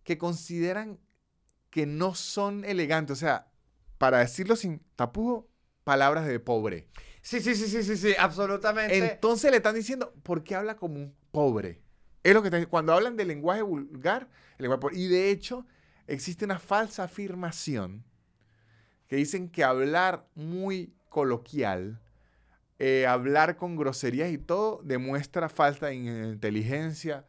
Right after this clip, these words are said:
Speaker 1: falta de lenguaje, y una cosa no tiene nada que ver con la otra.
Speaker 2: No.
Speaker 1: Nada,
Speaker 2: Nada.
Speaker 1: nada. De hecho, se hicieron estudios.
Speaker 2: Ajá, quería ver si tenías algo de eso.
Speaker 1: Se hizo s-, varios estudios, y un estudio demostró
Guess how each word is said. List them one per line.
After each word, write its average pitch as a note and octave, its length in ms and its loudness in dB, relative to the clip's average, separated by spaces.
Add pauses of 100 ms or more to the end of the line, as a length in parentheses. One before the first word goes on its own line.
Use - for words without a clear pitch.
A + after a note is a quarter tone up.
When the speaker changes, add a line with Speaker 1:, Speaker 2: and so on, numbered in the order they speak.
(100)
Speaker 1:
falta C3 380 2
de A#2+ 80 4 (420)
lenguaje, D3+ 460 2 (260)
y D#3+ 160 0
una G3+ 260 -2
cosa A3+ 380 0
no G#3+ 160 -10
tiene G3+ 320 -6
nada G#3 600 -4
que F#3 140 -4
ver G3+ 260 -4
con F3 240 -6
la A2+ 180 0
otra. F#2+ 460 -6 (160)
Speaker 2:
No. G#2 340 -14 (920)
Speaker 1:
Nada, B2 640 2 (160)
Speaker 2:
Nada. G2 240 -12
Speaker 1:
nada. G#2+ 320 0 (240)
De E3 280 4
hecho, G#2+ 420 -6 (580)
se - 160 -2
hicieron E3 320 0
estudios. F#3 880 0
Speaker 2:
Ajá, E3 260 -2
quería E3+ 300 2
ver D#3 200 0 (220)
si F#3 120 -16
tenías D3+ 280 -8
algo D#3+ 240 -8
de D#3 120 -4
eso. B2 200 -14
Speaker 1:
Se D#3+ 160 10
hizo G3 260 8
s-, - 240 0 (640)
varios F#3+ 380 10
estudios, F#3+ 380 0
y D#3+ 100 0
un F#3 100 2
estudio A3 520 0
demostró C#3 760 -2